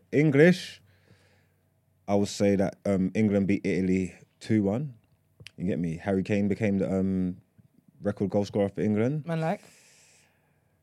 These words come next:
Speaker 1: Take it Rooney's spot. Don't know how I feel about that. Luke Shaw got a red card. I didn't watch any of the game. Anybody watch
Speaker 2: What
Speaker 1: any
Speaker 2: were
Speaker 1: of
Speaker 2: you
Speaker 1: it?
Speaker 2: done?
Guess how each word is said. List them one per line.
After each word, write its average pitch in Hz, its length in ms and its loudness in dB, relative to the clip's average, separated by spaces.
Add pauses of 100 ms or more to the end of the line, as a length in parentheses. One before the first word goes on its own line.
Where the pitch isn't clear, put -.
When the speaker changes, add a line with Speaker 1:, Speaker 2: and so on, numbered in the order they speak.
(160)
Speaker 1:
Take - 280 -10
it 101 80 -6
Rooney's 113 420 0
spot. - 380 -2 (160)
Don't 113 160 -6
know 113 60 -6
how 113 200 -4
I 107 60 -6
feel 139 300 -2
about 135 320 -2
that. 156 320 -2
Luke 117 240 0
Shaw 120 300 -2
got 110 200 -2
a 110 60 0
red 113 320 0
card. 151 420 -2
I 104 80 -2
didn't 127 220 2
watch - 280 0 (120)
any 127 180 4
of 120 60 4
the 120 60 4
game. 139 300 4
Anybody 147 300 4
watch 151 200 0
Speaker 2:
What 381 80 0
Speaker 1:
any 415 80 4
Speaker 2:
were 415 40 8
Speaker 1:
of 415 60 10
Speaker 2:
you 415 60 8
Speaker 1:
it? - 80 4
Speaker 2:
done? 220 340 4